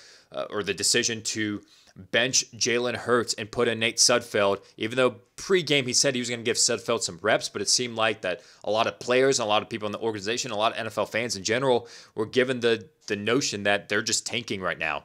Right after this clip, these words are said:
They would rather have the sixth overall pick than the ninth overall pick, and they have nothing to win or nothing to gain with a victory against Washington.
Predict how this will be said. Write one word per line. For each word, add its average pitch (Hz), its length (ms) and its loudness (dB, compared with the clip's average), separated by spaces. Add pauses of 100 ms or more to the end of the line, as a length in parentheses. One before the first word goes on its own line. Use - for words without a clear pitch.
(160)
They 104 80 0
would 104 100 2
rather 110 220 4
have 110 120 0
the 101 80 -2
sixth - 580 2
overall 104 400 4
pick - 460 -2 (300)
than 110 140 -2
the 107 80 0
ninth 113 300 2
overall 101 320 4
pick, 101 320 0
and 101 120 -4
they 104 100 6
have 101 180 4
nothing 107 300 -4
to 104 60 0
win 98 460 -2 (220)
or 95 320 0
nothing 104 280 -2
to 95 60 -2
gain 110 400 0
with 101 120 -6
a 87 60 -14
victory 98 360 0
against 110 260 -2
Washington. 147 600 0